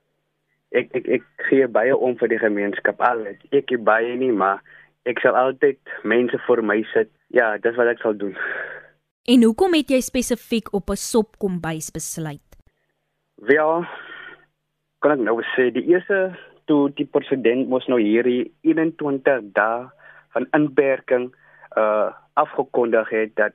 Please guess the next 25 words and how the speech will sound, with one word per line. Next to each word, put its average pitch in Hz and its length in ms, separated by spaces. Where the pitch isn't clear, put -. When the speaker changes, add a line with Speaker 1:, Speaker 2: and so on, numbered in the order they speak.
Speaker 1:
dit 120 200
gaan 113 180
gebeur, 104 520
toe 110 160
ondervraag 156 560
ek 139 140
myself, 120 460
wat 127 140
gaan 156 160
gebeur 117 460
van 117 100
die, 110 300
van 113 100
die 113 100
kinders 127 300
in 117 100
die - 140
gemeenskap? 101 500
Want 107 200
kyk, 127 160
skole 127 360
gaan 117 160
mos 107 180
nou 104 200
toemaak, 143 500